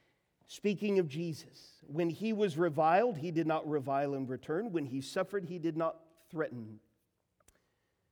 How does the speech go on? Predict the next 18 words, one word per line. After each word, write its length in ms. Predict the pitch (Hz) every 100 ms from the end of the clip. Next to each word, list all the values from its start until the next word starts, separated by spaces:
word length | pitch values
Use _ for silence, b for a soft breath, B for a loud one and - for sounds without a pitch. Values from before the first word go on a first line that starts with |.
| _ _ _
but 160 | 123 -
continued 800 | 127 120 - 143 139 139 131 135 _ _ _ _ _ _ _ _ _ _ _ _ _ _
in 140 | 113 101
trusting, 540 | - 117 - - - - _ _ _ _ _ _ _ _ _ b b b
in 120 | 117 113
trusting 720 | - - 160 - - 147 139
himself 560 | 131 127 - - - - _ _ _ _ _ _ _ _ _ _ _ _ _ _ _ _ _ _ _ _ _ _ _
to 80 | 127
his 160 | 107 107
Father 360 | 107 104 98
in 120 | 98 92
heaven." 260 | - _ _ _ _ _ _ _ _ _ _ _ _ _ _ _ _ _ _ _ _ _ _ b b b
You 160 | 143 208
trust 400 | - 220 202 -
a 60 |
lot 240 | 143 147 156
of 80 | -
things. 500 | 175 113 - -